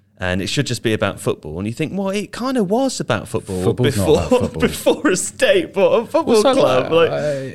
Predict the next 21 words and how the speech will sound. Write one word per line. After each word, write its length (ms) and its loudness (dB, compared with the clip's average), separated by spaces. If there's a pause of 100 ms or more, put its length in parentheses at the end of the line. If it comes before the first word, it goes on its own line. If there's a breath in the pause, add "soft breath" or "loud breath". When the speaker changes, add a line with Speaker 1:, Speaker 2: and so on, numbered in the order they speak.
Speaker 1:
that, 280 0
that 140 4
it 80 2
was, 240 0
it 180 0
was 220 -2
the 100 -4
club. 640 -2
It 100 -4
was 140 -4
the 180 -4
owners 320 2
of 80 -6
the 60 -2
club 340 -4
that 120 -2
made 220 0
it 60 -6
not 240 -2
about 320 -4
football. 480 -6